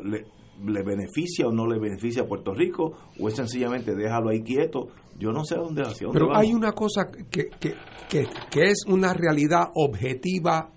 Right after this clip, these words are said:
Speaker 2: material, en el sentido más clásico de la sociología, eh, política. <clears throat> Y es que Puerto Rico anda camino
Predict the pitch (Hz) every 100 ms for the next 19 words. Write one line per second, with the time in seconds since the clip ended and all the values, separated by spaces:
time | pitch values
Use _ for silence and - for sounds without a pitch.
0 | - - 127 127 123 120 110 120 117 110
1 | 80 76 - - - - - 90 120 123
2 | - 170 - - 170 - - 117 - -
3 | - - - - - 151 117 123 117 92
4 | 160 143 95 104 - 135 107 - - 101
5 | - - - - - - - - - -
6 | - - - 175 190 170 139 - 190 190
7 | 185 160 160 165 165 151 143 165 185 -
8 | 139 135 135 156 202